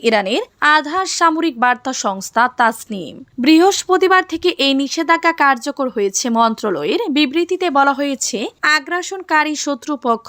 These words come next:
যেন দেশের যোগাযোগ নেটওয়ার্কের অপব্যবহার করতে না পারে, সেই জন্য এই পদক্ষেপ নেওয়া হয়েছে। আমাদের কাছে তথ্য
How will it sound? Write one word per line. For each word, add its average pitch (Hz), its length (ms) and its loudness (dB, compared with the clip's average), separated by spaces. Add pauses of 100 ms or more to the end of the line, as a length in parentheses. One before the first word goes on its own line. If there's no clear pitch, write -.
যেন 190 280 -6
দেশের 208 480 -2 (260)
যোগাযোগ 339 580 2
নেটওয়ার্কের 294 800 2 (120)
অপব্যবহার 311 680 0
করতে 277 380 -4
না 220 140 2
পারে, 156 340 -6 (280)
সেই 330 260 4
জন্য 370 200 0 (140)
এই 294 160 2
পদক্ষেপ 320 640 -2
নেওয়া 285 240 -2
হয়েছে। 294 420 -2
আমাদের 262 380 -2
কাছে 247 340 -4
তথ্য 214 320 -4